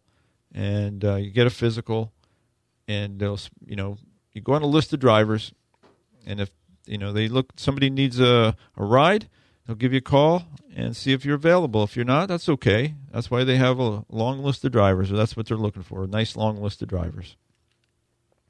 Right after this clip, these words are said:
So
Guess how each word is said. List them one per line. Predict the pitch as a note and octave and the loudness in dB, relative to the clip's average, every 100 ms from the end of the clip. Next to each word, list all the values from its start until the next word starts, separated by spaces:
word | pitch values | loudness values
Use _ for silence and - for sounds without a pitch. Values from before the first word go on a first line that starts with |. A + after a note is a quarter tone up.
| _ _ _ _ - - - _ _ _ _ _ _ _ _ _ _ - B2 | _ _ _ _ -20 -20 -20 _ _ _ _ _ _ _ _ _ _ -8 -4
So | - D#3 D3+ D#3 | 4 6 8 4